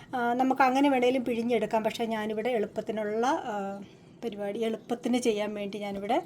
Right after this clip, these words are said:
കോക്കനട്ട് മിൽക്ക് പൗഡറാണ് ഇതിനു വേണ്ടി എടുത്തിരിക്കുന്നത്. ഈ ഒരു ബ്രാൻഡാണ് ഞാൻ എപ്പോഴും യൂസ് ചെയ്യുന്നത്. നല്ല തിക്കായിട്ടുള്ള തേങ്ങാപ്പാൽ നല്ല ചൂട് വെള്ളത്തിനകത്ത് ഞാനിവിടെ നമ്മുടെ ആവശ്യാനുസരണം എടുത്ത്, ആ, പിന്നെ ചൂടുവെള്ളത്തിനകത്ത്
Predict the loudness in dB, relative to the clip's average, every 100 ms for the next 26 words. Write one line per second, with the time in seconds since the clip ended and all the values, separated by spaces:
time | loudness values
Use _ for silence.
0 | -6 -16 -18 0 0 2 -4 -4 -6 -6
1 | -8 -4 -2 -2 -4 -4 -4 -4 -4 -4
2 | -4 -4 -4 -6 -6 -6 -6 -4 2 4
3 | 4 0 -2 -2 -6 -4 -6 -6 -8 -8
4 | -10 -6 -4 -4 2 4 2 -6 -6 -6
5 | -6 -12 -2 0 0 0 -4 -4 -6 -6
6 | -6 -4 -2 -2 -4 -10 -10 -8 -6 -8
7 | -10 -8 -6 -4 -2 -2 -4 -4 -4 -4
8 | -6 -4 -2 -2 -4 -6 -14 -10 0 4
9 | 6 6 4 -2 -2 -6 -4 -2 -2 -2
10 | 0 0 0 -4 -10 -18 -12 -8 -4 -4
11 | -2 -4 -2 -4 -4 -4 -4 -4